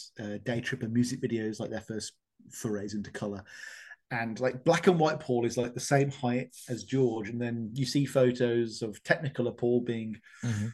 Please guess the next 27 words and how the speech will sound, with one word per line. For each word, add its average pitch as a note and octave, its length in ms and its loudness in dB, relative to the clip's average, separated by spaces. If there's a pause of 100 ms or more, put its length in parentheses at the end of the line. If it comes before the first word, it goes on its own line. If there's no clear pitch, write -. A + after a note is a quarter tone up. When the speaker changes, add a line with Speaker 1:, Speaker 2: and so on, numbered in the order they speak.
(180)
Speaker 1:
a B2 80 0
good C3 180 6
half C#3 360 6
a C#3 60 4
head A#2+ 260 2 (160)
taller A#2+ 380 0
than G#2+ 140 -4
George G#2+ 280 -4
Harrison. A2+ 460 -8
Oh, C4+ 280 0 (680)
that E3 240 4
is E3+ 160 2
suspicious. C3 580 -2
Oh, G#3 340 12
no, D#3+ 260 10
wait, C3 260 10
George C#3 240 8
is B2 80 0
kinda C3 220 2
hunched C3+ 320 2
in G#2+ 100 -2
that A2 180 -6
photo A#2+ 260 2
and A2 80 -4
Paul's B2 300 2
leaning A#2 300 0
upwards. A#2+ 340 0